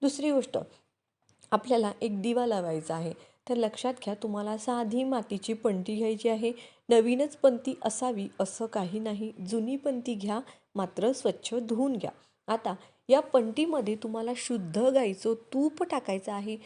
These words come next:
शुद्ध गाईचं तूप नसेल, तर तुम्ही तिळाचं तेल टाका, दुसरं कुठलंही तेल टाकू नका, मोहरीचं तर चुकूनही टाकू नका. तर बघा,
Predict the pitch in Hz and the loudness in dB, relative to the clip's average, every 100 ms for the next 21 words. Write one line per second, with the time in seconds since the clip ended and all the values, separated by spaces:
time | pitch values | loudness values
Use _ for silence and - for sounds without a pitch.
0 | - _ - 285 240 247 294 285 247 220 | -20 _ -2 -2 0 0 2 2 0 0
1 | 226 220 226 208 - 208 226 226 262 262 | -4 -4 -4 -6 -6 -4 -2 2 0 2
2 | 277 262 233 240 247 - 240 226 233 233 | -2 -2 -4 -4 -8 -2 4 4 4 2
3 | 247 262 254 214 208 233 220 147 - - | 2 2 2 0 0 0 0 -2 -6 -18
4 | _ - 240 240 247 254 269 220 196 202 | _ 0 0 4 4 4 0 0 0 0
5 | 226 208 214 226 190 - 190 220 247 170 | 0 0 0 -2 -6 -2 2 4 6 4
6 | - - _ - 220 202 254 247 247 247 | 2 -10 _ 0 2 4 2 2 2 2
7 | 269 - 285 311 311 262 185 185 151 123 | -4 -2 -4 0 2 2 0 -2 -4 -4
8 | - - _ _ _ _ _ _ _ _ | -6 -10 _ _ _ _ _ _ _ _
9 | - 220 220 220 190 | 0 4 4 2 0